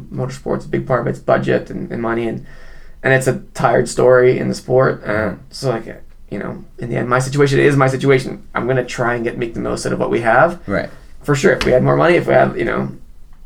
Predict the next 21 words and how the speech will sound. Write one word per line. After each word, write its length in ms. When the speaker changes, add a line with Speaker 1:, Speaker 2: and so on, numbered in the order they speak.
Speaker 1:
hundred 300
million 200
dollar 180
budget, 340
I 80
could 100
do 120
a 40
lot 140
of, 240
of 120
things. 320
I 100
could 140
make 160
sure 240
that 160
we're 160
prepared 540
to 80
the 440